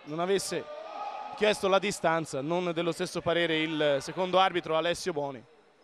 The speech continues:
Certo, se D'Amico ha chiesto la distanza e provato a far riprendere il gioco, a quel punto, eh, è giusta la decisione di Boni. Non però coincidente la versione del capitano Bogi Bonsese con quella del secondo arbitro.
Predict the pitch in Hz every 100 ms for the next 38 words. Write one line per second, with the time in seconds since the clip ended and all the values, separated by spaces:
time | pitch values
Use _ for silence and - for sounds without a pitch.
0 | _ _ _ _ _ - - - _ -
1 | _ _ _ _ - 147 147 151 156 139
2 | 143 185 165 160 156 170 156 147 147 151
3 | - 165 160 156 165 165 156 165 147 143
4 | 131 143 123 135 127 110 127 - - -
5 | - - - 131 165 160 147 143 147 143
6 | 139 131 131 98 101 107 131 165 185 175
7 | 170 170 165 - - - - - - -
8 | - - - - - 208 196 208 208 196
9 | 196 202 180 202 196 185 180 165 190 190
10 | 185 151 185 180 180 175 190 175 170 156
11 | 170 170 160 156 156 151 170 175 147 131
12 | 127 117